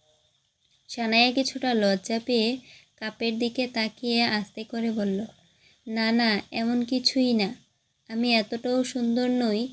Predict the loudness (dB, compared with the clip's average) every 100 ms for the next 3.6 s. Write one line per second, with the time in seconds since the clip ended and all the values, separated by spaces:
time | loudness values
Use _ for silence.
0 | -12 -10 -8 -4 -2 0 0 -2 -2 0
1 | 0 -2 -2 -2 -4 -4 -4 -4 -8 -10
2 | _ _ _ -20 -20 -20 -20 -20 -2 4
3 | 6 4 2 2 2